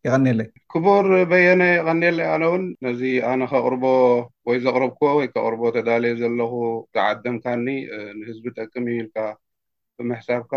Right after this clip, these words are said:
Speaker 2: እ፣ ደጊመ ከመስግነካ ፈቱ።
Speaker 1: ከምቲ ዝበልክዎ፣ ኣብ ገሊኡ ኣብ፣ ብ-፣ ማለት ባህላዊ፣ ኣብ ባህላ ቅድሚ ሕጂ ናይ ኣቦታትና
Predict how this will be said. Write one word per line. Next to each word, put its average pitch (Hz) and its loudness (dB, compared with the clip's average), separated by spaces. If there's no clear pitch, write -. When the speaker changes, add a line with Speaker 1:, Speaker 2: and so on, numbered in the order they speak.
Speaker 2:
እ፣ 101 -8
ደጊመ 107 -8
ከመስግነካ 104 -14
ፈቱ። 101 -12
Speaker 1:
ከምቲ 156 -4
ዝበልክዎ፣ 151 2
ኣብ 127 0
ገሊኡ 131 0
ኣብ፣ 117 0
ብ-፣ 113 -4
ማለት 120 0
ባህላዊ፣ 135 4
ኣብ 110 0
ባህላ 120 -2
ቅድሚ 117 -2
ሕጂ 104 -8
ናይ 120 2
ኣቦታትና 117 -2